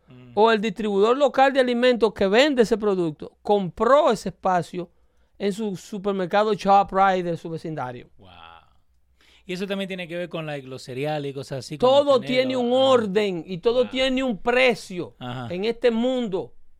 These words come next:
Speaker 2: de la mercadotecnia. Todo tiene un, un precio a pagar.
Speaker 1: Ujú.
Speaker 2: Eh, las góndolas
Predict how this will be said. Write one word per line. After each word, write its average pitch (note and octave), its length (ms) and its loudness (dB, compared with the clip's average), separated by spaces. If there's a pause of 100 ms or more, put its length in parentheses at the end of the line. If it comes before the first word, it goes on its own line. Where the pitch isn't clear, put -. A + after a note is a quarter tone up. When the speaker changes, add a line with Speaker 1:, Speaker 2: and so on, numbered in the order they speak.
(120)
Speaker 2:
de F#3 120 -6
la G3 100 -2
mercadotecnia. F3+ 960 -6 (1120)
Todo B3 340 -2
tiene C4 400 0
un, B3+ 360 -2
un A#3 220 -4
precio B3 440 0
a G#3+ 100 0
pagar. F3+ 540 0 (100)
Speaker 1:
Ujú. C3 340 -10 (180)
Speaker 2:
Eh, G3+ 140 -10
las G#3 300 -2
góndolas G#3 880 0